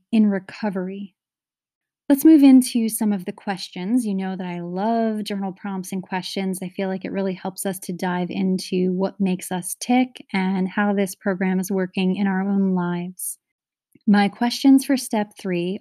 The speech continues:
are, how has acting on my own self-will affected my life? How has it affected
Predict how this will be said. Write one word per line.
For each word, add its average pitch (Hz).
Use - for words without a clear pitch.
are, 175
how 247
has 185
acting 202
on 185
my 180
own 226
self-will 190
affected 220
my 196
life? 180
How 233
has 254
it 226
affected 202